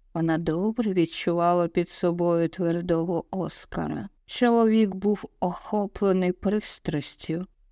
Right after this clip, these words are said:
Він потягнувся до її грудей, але Сена ляснула Маркуса по рукам. «Красунчику, мене не можна чіпати», Маркус тремтячим голосом запитав.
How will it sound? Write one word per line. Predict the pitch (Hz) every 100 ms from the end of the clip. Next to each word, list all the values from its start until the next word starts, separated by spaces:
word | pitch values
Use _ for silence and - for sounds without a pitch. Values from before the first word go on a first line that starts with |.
| -
Він | 233 180 175 185 185 180 180
потягнувся | 180 185 190 180 185 185 180 - 190 180
до | 180
її | 180 175 175
грудей, | 180 185 180 180 180 170 165 - -
але | 185 196 196 202 196
Сена | - - 247 233 226 220 220
ляснула | 233 277 - - - 165 170 185
Маркуса | 190 196 - 214 226
по | 214 220
рукам. | 220 - 220 220 226 - _ _ _ -
«Красунчику, | 170 165 - - 185 302 - 349 330 254 240 240 247 - _ _ -
мене | 277 262 254
не | 226
можна | 208 202 262 294 180 156
чіпати», | - 180 - 175 175 - 190 190 _ _ _ _
Маркус | 208 180 185 180 - 180 -
тремтячим | - 190 185 196 202 190 - 196
голосом | 185 175 190 190 180 208 196
запитав. | 185 - 202 - 196 190